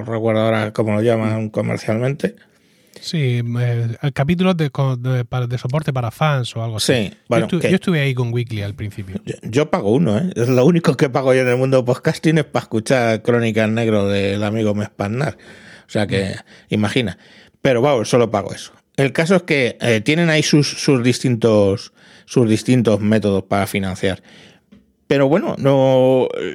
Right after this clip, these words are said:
Speaker 1: ya han hecho el primer paso. El primer paso es que la gente en España identifique podcast con iVoox.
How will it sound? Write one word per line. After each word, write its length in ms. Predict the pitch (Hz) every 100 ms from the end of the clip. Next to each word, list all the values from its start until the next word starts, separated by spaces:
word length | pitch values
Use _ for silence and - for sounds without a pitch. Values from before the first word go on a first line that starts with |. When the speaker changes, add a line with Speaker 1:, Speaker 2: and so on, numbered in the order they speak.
| - 143
Speaker 1:
ya 200 | 131 147
han 80 | 185
hecho 200 | 202 165
el 120 | 127
primer 420 | 127 113 110 104
paso. 260 | 262 - 110
El 120 | 104
primer 280 | 107 123 -
paso 220 | 156 196
es 60 |
que 100 | -
la 100 | 120
gente 480 | 110 127 107 104 - 123
en 100 | 107
España 460 | 101 - 127 104
identifique 720 | 98 98 101 110 151 135 98 95
podcast 540 | - 175 - 226 -
con 180 | 107 104
iVoox. 440 | 104 - - -